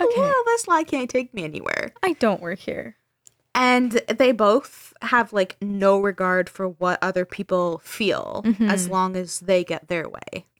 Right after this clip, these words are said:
Speaker 1: It, it, I guess that could be sociopathic, right? Maybe that's why they
Speaker 2: Why people are, like, "Oh, they're totally
Speaker 1: inclined to believe
Speaker 2: sociopaths."
Speaker 1: that she, that's s-, part of it, because it's all for self-gain. And
Speaker 2: Exactly.
Speaker 1: she's thinking about herself.
Speaker 2: And they both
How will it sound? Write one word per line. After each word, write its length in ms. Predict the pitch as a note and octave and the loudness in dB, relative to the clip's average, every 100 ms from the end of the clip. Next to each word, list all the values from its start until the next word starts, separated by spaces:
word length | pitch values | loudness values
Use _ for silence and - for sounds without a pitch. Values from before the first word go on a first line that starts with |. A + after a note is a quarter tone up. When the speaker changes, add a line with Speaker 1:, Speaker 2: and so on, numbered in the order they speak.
| _ - | _ -4
Speaker 1:
It, 220 | A#3+ - _ _ _ | -4 -6 _ _ _
it, 160 | G3 F#3 | -10 -8
I 60 | G3 | -10
guess 220 | - A#3 | -6 -4
that 140 | - B3 | -4 -2
could 200 | A3 F#3 | -2 -2
be 100 | F3+ | -4
sociopathic, 720 | - E3 F3 E3 F3 G#3 F3 | -4 -4 -4 -4 -4 -4 -6
right? 320 | D#3+ D#3+ G3+ A#3 | -6 -4 -4 -2
Maybe 180 | F3+ F#3 | -2 -2
that's 220 | F3+ - | -4 -4
why 260 | E3+ E3 F3 | -2 -2 -2
they 340 | E3+ E3+ E3+ _ - _ _ _ _ | -2 -2 -4 _ -20 _ _ _ _
Speaker 2:
Why 160 | G#3 G3 | -2 -2
people 280 | G3+ F#3+ F#3 | -2 -2 -2
are, 100 | F3 | -2
like, 200 | E3 - | -6 -6
"Oh, 40 | |
they're 140 | G#3 G#3 | -2 -2
totally 160 | - F#3+ F#3+ | 0 2 2
Speaker 1:
inclined 100 | G3 | 2
to 120 | G3 | 0
believe 580 | F#3 F#3 G3 A#3 G#3 F#3+ | 0 2 2 2 2 0
Speaker 2:
sociopaths." 120 | F#3 - | -4 -2
Speaker 1:
that 160 | F#3 | 0
she, 220 | - - - _ - | 0 -2 -8 _ -6
that's 400 | F3 F3 - - - - | -4 -2 -4 -6 -4 -6
s-, 60 | - | -6
part 220 | - F#3+ | -2 0
of 80 | A#3 | 2
it, 140 | F#3 - | 0 -6
because 400 | F#3 F#3+ F#3 - | -6 -4 -4 -4
it's 160 | F#3+ - _ _ _ - | -6 -12 _ _ _ -16
all 160 | E3+ D#3+ | -16 -14
for 140 | E3+ | -12
self-gain. 640 | - - - - - - _ _ | -12 -12 -14 -14 -14 -16 _ _
And 60 | - | -4
Speaker 2:
Exactly. 220 | G3 A#3+ | 0 0
Speaker 1:
she's 80 | C#4+ | 0
thinking 360 | - F3+ G#3+ F3+ | -4 -6 -6 -12
about 140 | F#3+ | -12
herself. 480 | G3+ - - - _ _ _ _ _ _ | -10 -10 -12 -16 _ _ _ _ _ _
Speaker 2:
And 200 | G#3+ A3 | 0 2
they 100 | G#3+ | 2
both 580 | G3+ G3 G3+ G#3 - - | 2 2 2 0 -6 -20